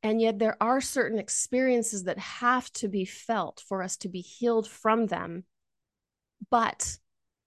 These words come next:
they're not necessarily good for the soul to live there forever. It's rec-, it's good to recognize what the ad-, what, what's adaptive about our experiences and our emotions. We don't want to pass by them.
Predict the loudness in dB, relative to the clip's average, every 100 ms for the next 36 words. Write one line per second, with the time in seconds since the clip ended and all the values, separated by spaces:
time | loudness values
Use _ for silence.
0 | _ -4 2 4 6 4 2 0 0 0
1 | 2 0 4 4 4 0 -2 -4 -2 0
2 | 0 -2 -6 -4 -4 -4 -2 -2 -4 -6
3 | -4 -2 -4 -4 -8 -12 _ -12 -8 0
4 | 2 2 -4 -6 -8 -2 -2 0 -2 -2
5 | -2 -4 -4 -4 -2 -4 -4 -2 0 -2
6 | -2 -8 -4 -2 -2 -2 2 4 4 0
7 | -6 -6 -6 -6 -2 -2 -2 -4 -4 -2
8 | 0 2 4 4 2 -2 -4 -4 -2 -2
9 | -4 -4 -4 -4 -4 -4 -6 -4 2 4
10 | 4 4 2